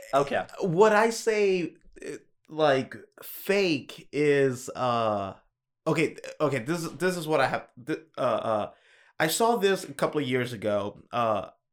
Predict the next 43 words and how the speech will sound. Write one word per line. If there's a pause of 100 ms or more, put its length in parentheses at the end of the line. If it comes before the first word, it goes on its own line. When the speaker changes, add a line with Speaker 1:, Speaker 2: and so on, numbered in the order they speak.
Speaker 2:
but
it
wasn't
because
of
Survivor.
I
think
it
was
Naked
and
Afraid. (560)
Uh,
how (960)
obviously, (320)
you
know, (520)
people
have
to
care
for
you,
and,
and
I
know
there's
a
medical
team,
and,
and (120)
besides, (380)
you
know,
the
camera
crew
and,
and
whatnot,